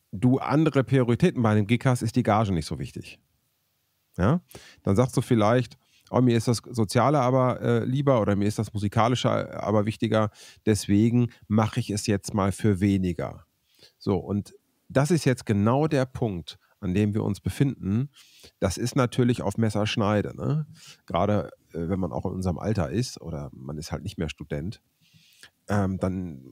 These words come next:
hat man manchmal Probleme, s-, äh, bestimmte Entscheidungen zu rechtfertigen, weil andere Leute dann irgendwie, die das mitkriegen, denken, „Hä, wieso macht er das jetzt?“ Und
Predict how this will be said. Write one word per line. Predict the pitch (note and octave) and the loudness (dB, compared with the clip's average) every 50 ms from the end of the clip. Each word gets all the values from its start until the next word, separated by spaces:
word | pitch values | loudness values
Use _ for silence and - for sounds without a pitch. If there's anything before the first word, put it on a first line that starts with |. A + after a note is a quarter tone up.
| A1+ - | -14 -8
hat | - G#2 - E2+ | -8 -8 -4 -4
man | A2 A2 G#2+ | -4 -2 0
manchmal | G#2 G#2 A#2 A#2+ A2 G#2 G2+ _ _ _ _ _ _ _ _ _ _ _ - | 0 0 0 0 0 0 -2 _ _ _ _ _ _ _ _ _ _ _ -10
Probleme, | - - A2+ G2 - A2 A2 A2+ A#2 A#2 A#2 B2 B2+ B2 B2 A#2+ | -2 -2 -2 0 2 2 2 4 2 2 2 2 2 2 2 2
s-, | A2 G2+ A2+ A#2+ G#2 G#2 G2+ F#2+ | 0 -2 -6 -10 -10 -10 -8 -8
äh, | G2 F#2 F2+ F#2+ F#2 E2+ D#2+ D#2 D#2+ - - | -8 -8 -8 -8 -10 -10 -12 -14 -16 -14 -14
bestimmte | - - - A#2 A#2 - A2 E2+ | -12 -6 -4 -4 -2 -2 -2 -2
Entscheidungen | F#2 G2 - G2 E2 F#2 F#2+ F#2+ G#2 F#2+ | -2 -2 0 0 0 0 0 -2 -6 -6
zu | - - G#2 | -6 -4 -2
rechtfertigen, | - C#3+ - - - - C#2 B1+ C2+ - D2+ - G2 G#2+ B2 A#2+ F#2+ | -2 -2 -2 -4 -10 -12 -10 -12 -10 -12 -10 -8 -6 -4 -4 -2 -2
weil | E2+ D#2+ F2 F2+ F#2+ G#2 G#2+ A2 A2 A2+ A2+ A2 G2 - - _ _ - - | -2 0 0 0 2 2 2 2 2 0 -2 -2 -6 -8 -14 _ _ -20 -14
andere | - G2+ G2 G2 G#2 | -12 -10 -8 -6 -4
Leute | F#2 F2 F#2+ G2+ - - | -2 -2 -2 -2 -2 -4
dann | - G2+ G2+ G2 | -4 -4 -4 -4
irgendwie, | E2+ F2 G2+ F#2 F#2+ G2 F#2+ F#2+ F#2 | -8 -10 -10 -10 -8 -8 -8 -8 -8
die | F#2+ F#2 | -8 -10
das | F2 E2+ | -10 -8
mitkriegen, | - G#2 - - - B2 A2+ G#2+ | -10 -12 -8 -4 -4 -4 -2 -2
denken, | G#2 G#2 G#2+ - - | -2 -4 -4 -4 -10
„Hä, | F2 D#2 E2+ F#2 A2+ A#2+ A2 | -8 -4 -2 -2 -2 -2 -2
wieso | - G2+ E2+ G2 G#2+ A2+ | -4 -4 -4 -2 -2 -2
macht | G#2+ - - - | -4 -6 -6 -8
er | E2 | -10
das | C#2+ - - | -10 -12 -20
jetzt?“ | - - - - - - - _ _ _ _ _ _ _ _ _ _ _ _ _ _ _ _ _ _ _ _ _ _ | -20 -20 -20 -18 -18 -18 -20 _ _ _ _ _ _ _ _ _ _ _ _ _ _ _ _ _ _ _ _ _ _
Und | - A#2 G2 - | -10 -10 -10 -10